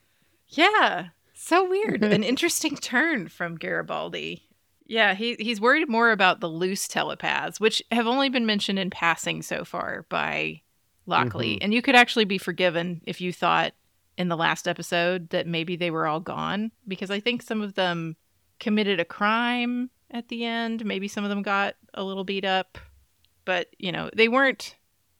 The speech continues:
Speaker 1: I feel like the loose telepaths aren't super well defined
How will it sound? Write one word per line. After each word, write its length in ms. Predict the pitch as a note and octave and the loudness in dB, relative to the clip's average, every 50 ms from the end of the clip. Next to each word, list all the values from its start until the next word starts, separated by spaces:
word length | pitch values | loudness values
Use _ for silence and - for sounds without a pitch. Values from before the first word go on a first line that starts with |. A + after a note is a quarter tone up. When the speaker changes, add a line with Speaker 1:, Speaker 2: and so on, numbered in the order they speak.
| _ _ _ - | _ _ _ 0
Speaker 1:
I 80 | A3 | 0
feel 240 | A3+ - D#4 D#4+ D#4+ | 2 6 4 6 6
like 240 | D4+ C4 A#3+ - - | 6 6 4 4 0
the 80 | G#3+ | -2
loose 340 | F#3 F#3 F#3+ F#3+ G#3+ G#3 - | 0 2 0 0 0 -2 -6
telepaths 800 | - - F3+ E3+ F3+ F3+ - - F#3 F3+ F3+ F#3 G3 F#3 E3+ - | -4 -2 0 0 0 0 0 0 0 0 2 0 -2 -4 -6 -10
aren't 420 | - - F3 E3+ F3 F3 - - - | -8 -4 -4 -2 -2 -4 -6 -8 -10
super 640 | - - - - - F3 F3+ - - F#3 F3+ F3 | -10 -8 -8 -6 -4 -4 -4 -4 -4 -4 -2 -2
well 640 | E3 E3+ E3 D#3 D#3 D#3+ D#3+ D#3 D#3 D#3 D#3 D3+ - _ _ _ _ _ _ _ _ _ _ _ _ _ _ | -2 -2 -2 0 2 2 0 0 -2 -4 -6 -8 -10 _ _ _ _ _ _ _ _ _ _ _ _ _ _
defined 960 | - E3+ E3 - - E3 D#3+ D#3+ D#3 D#3 D#3 D#3+ D#3 D#3 D#3 D#3+ - - - | -6 -6 -6 -4 -4 -2 0 0 2 2 2 0 0 -2 -4 -6 -8 -14 -20